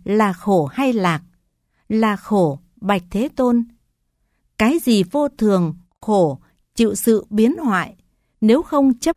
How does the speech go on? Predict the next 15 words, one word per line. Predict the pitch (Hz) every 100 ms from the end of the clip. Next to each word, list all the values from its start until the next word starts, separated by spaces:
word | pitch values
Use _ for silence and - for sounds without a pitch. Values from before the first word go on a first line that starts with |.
| _
thủ | 233 170 -
cái | 180 180
ấy, | 196 226 349 - _ _ _ _
thời | - 226
có | 185 214
thể | - 247 170
khởi | - 196 170
lên | 185 277 262 220
nội | 196 185
khổ, | - 196 165 135 _ -
nội | 196 208 190
lạc | 185 165 -
không? | 247 254 247 _ _ _ _ _ _ _
Thưa | - 277
không, | 269 277 269 262